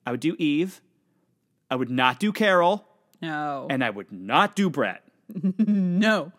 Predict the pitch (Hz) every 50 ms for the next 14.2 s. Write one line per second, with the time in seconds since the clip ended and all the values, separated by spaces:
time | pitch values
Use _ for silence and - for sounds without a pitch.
0 | _ _ _ _ _ - 147 135 113 120 107 - 107 - - - - 180 - -
1 | _ _ _ _ _ _ _ _ _ _ _ _ _ _ _ _ - - - -
2 | _ _ _ 196 202 - - - 240 269 269 - _ _ _ _ - - - _
3 | _ - - 202 247 302 311 220 165 147 156 - 170 202 220 - 220 208 - 185
4 | - - 170 156 151 180 185 190 202 202 190 - - 285 392 466 392 - - -
5 | - _ _ _ - 214 302 302 294 277 226 214 - 269 349 370 392 370 311 220
6 | 170 151 143 123 87 95 98 87 - - _ _ _ _ _ _ _ _ _ -
7 | 220 220 226 220 202 208 240 277 294 277 226 175 143 135 - - - - - -
8 | _ _ _ _ _ _ _ _ _ _ _ _ _ - - - - - - -
9 | - _ _ _ - - - _ - - - - - - - - - - - -
10 | 240 - - - - - - - - 381 - - - 302 269 - - 262 277 190
11 | 190 190 214 - - - - 170 196 233 196 117 110 - _ - - - - -
12 | - - - - - - - - - - _ _ _ _ _ _ _ _ - 156
13 | 147 143 160 147 - - _ - 135 117 113 131 151 - - - 113 - - -
14 | - - -